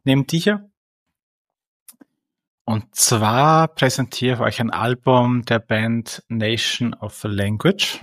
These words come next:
Also bleibt zum Rausschmeißen noch meiner Linie treu und pack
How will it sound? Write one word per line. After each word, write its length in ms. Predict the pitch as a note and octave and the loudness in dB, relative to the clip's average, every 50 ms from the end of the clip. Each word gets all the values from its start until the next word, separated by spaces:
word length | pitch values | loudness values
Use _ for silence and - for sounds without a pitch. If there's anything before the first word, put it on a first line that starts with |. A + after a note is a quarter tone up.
| - _ | -16 _
Also 500 | - - G2+ - - A2+ A2 A2 G#2 - _ _ _ _ _ _ _ _ _ _ _ _ _ _ - - _ - | -10 -8 -4 0 2 2 4 2 2 -2 _ _ _ _ _ _ _ _ _ _ _ _ _ _ -20 -20 _ -2
bleibt 280 | B2 A#2 B2 - - | 0 0 0 -2 -4
zum 140 | - - B2+ | -2 -2 0
Rausschmeißen 880 | A2 G#2 F#2+ A2+ A#2+ - - - - A#2+ - A2+ A2 - - - A#2+ | 2 2 2 2 2 0 -2 0 0 2 2 2 0 -2 -2 -2 0
noch 260 | A2+ - A2+ - - | 0 0 0 -2 -2
meiner 200 | - A2+ A2+ A2 | -4 -2 0 0
Linie 380 | G#2+ G#2+ A2 A2+ A#2 A2+ A2 A2 | 0 0 0 0 0 0 -2 -4
treu 500 | - - - G#2 G#2+ A#2+ C3+ C#3+ C3 A2+ | -6 -8 -4 -2 0 2 2 2 0 0
und 480 | A2 A2 A2+ A2 - - - - - _ _ _ _ _ _ - | -2 -4 -6 -6 -8 -12 -14 -16 -20 _ _ _ _ _ _ -14
pack 220 | - A#2 A2+ - | -12 -12 -12 -12